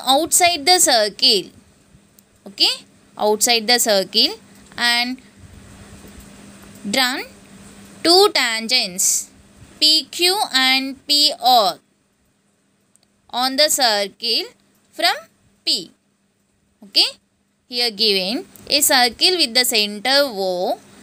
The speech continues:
a point P lying outside the circle and two tangents P Q and P R on the circle from P.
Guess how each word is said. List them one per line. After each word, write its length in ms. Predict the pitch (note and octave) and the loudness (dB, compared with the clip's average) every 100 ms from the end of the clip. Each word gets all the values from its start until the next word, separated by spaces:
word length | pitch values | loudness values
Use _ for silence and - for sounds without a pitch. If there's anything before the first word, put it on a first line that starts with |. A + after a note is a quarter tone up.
| - - | -12 -4
a 140 | D4 | 0
point 560 | D4 C#4 C#4 F4+ G4+ - | 4 4 4 0 -4 -2
P 300 | C4+ F#4 D4 | 0 0 -2
lying 340 | A#3 A#3 D#4+ | -2 -4 -6
outside 480 | - A3+ A3+ D4 C#4 | -4 -4 -2 -2 0
the 120 | D4 | 0
circle 680 | D4 A#3 F#3+ F3 G#3 G#3+ F#4+ - - - - | 0 0 -2 -4 -4 -4 -6 -14 -20 -10 -2
and 380 | B3+ C4+ C4+ | 0 0 -2
two 280 | D#4+ F4 G4 D4 | 0 2 2 2
tangents 760 | B3 A3+ A3+ A#3 A3+ G3 - - - | 2 0 -2 -2 -4 -6 -14 -18 -2
P 200 | C#4+ C#4 - | -2 -2 -6
Q 240 | D#4+ E4 | -6 -4
and 400 | C4+ C4 C4+ C4 | 0 0 0 -4
P 240 | C#4 C#4+ - | -4 -4 -4
R 300 | B3+ B3 A#3+ - | -2 0 -2 -4
on 260 | A3+ A#3 A#3+ | -8 -6 -2
the 140 | D4 | -2
circle 580 | D4+ A#3+ A3+ - F4+ C#5 - _ _ _ _ | 0 0 -2 0 0 0 -10 _ _ _ _
from 240 | - F4+ C#5 - - | -4 -2 -2 -12 -6
P. 240 | C#4 E3 | -6 -6